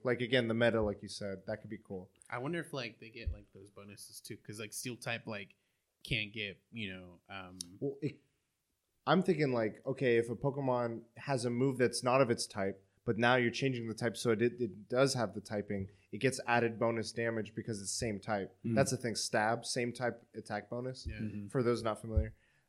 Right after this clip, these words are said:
Speaker 1: Um, so if a Blastoise, which is a water Pokemon, uses a wa-, a water move like Surf, in addition to just being its effectiveness, it gets one point five times that just for being the same type. So if it had, for instance, bl-, you taught Blastoise, like,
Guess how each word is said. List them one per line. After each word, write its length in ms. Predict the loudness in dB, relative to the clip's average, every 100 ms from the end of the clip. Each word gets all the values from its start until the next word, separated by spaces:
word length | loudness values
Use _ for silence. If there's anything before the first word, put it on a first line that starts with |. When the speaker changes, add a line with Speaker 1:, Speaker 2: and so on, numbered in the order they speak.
| 0
Speaker 1:
Um, 460 | 2 2 0 -4
so 180 | 0 4
if 120 | 4
a 240 | 6 4 4
Blastoise, 800 | 4 6 6 4 4 4 4 -2
which 140 | -6 -4
is 80 | 0
a 60 |
water 240 | 8 8 8
Pokemon, 460 | 2 0 0 -2
uses 340 | -6 -8 -8 -6
a 60 |
wa-, 180 | -4 -4 -2
a 60 |
water 320 | 2 6 6 4
move 180 | 2
like 140 | -2 -2
Surf, 360 | -2 2 2 0 -10 _ _ _ -2
in 80 | 0
addition 340 | 0 0 0
to 60 | -2
just 220 | -2 -4 -8 -20 -8
being 380 | -2 0 0 -4 -8 -8
its 180 | -6
effectiveness, 800 | -4 2 2 2 -2 -2 -2 -4 -6
it 140 | -2
gets 240 | -2 -2 2
one 200 | 2 2
point 280 | 0 -2 -2
five 360 | 2 4 2
times 360 | -2 -4 -4 -2
that 140 | -4
just 220 | -4 -8 -8
for 60 |
being 220 | -6 -6 -6
the 60 |
same 260 | -8 -8 -10
type. 260 | -10 -12 -14 _ _ _ _
So 160 | 0 2
if 80 |
it 100 | 4
had, 240 | 6 6 6
for 120 | 2
instance, 500 | -2 0 -2 -2 -6 -12 _ _ _ _ _ _
bl-, 320 | -14 -4 -2
you 140 | -2 -6
taught 320 | 2 4 4
Blastoise, 720 | 4 4 2 0 2 0 -4 -2
like, 300 | -2 -4